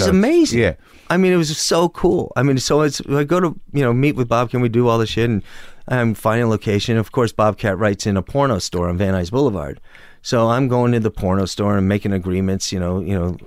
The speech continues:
Speaker 1: you know, to shoot there with his crew and this, that. I give him the guy my card. He goes,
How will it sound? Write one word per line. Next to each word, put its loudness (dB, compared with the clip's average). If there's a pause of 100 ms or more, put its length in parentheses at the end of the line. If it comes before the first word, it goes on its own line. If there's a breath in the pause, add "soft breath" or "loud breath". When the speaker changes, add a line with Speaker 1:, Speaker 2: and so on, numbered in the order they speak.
(200)
Speaker 1:
you -6
know, -2
to -8
shoot -4
there 0
with -4
his -10
crew -2
and -2
this, -6
that. -2
I 2
give 0
him 0
the 0
guy 0
my -2
card. 0
He -2
goes, -2